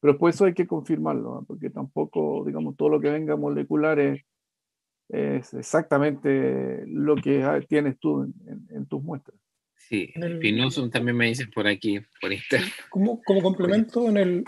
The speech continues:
Speaker 3: en el Pacífico se han encontrado Asadinium y tenemos ya, eh, Luis Norambuena, que es la persona que está, digamos, el investigador nuestro que está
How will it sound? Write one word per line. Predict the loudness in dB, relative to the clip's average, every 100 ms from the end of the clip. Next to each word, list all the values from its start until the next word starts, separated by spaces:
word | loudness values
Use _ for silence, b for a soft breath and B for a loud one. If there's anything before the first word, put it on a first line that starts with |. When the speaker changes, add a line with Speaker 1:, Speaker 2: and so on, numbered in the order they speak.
| -4
Speaker 3:
en | -2
el | 0
Pacífico | -2 -6 -4 -2 0 2 4 4
se | 2
han | -4
encontrado | -2 -2 -4 0 2 2 0 -2 -6 -12 _
Asadinium | -12 -2 2 4 2 -2 -4 -8 -12 -12 _ _ _ _
y | -4 -2 0 -2
tenemos | -4 -2 0 0 0 -2 -4
ya, | 0 0 0 -2
eh, | -2 -2 -2 -4 -4 -6 -6 -8
Luis | -4 -4 -2
Norambuena, | -2 -2 2 2 0 -2
que | -8
es | -10 -12 -20 _ _ -12 -8
la |
persona | -10 -10 -8 -6
que | -8
está, | -4 -2 -2 -4 -10
digamos, | -6 -4 -2
el | -2
investigador | -4 -2 2 2
nuestro | 2 -4
que | -6
está | -4 0 0 0 -4 -10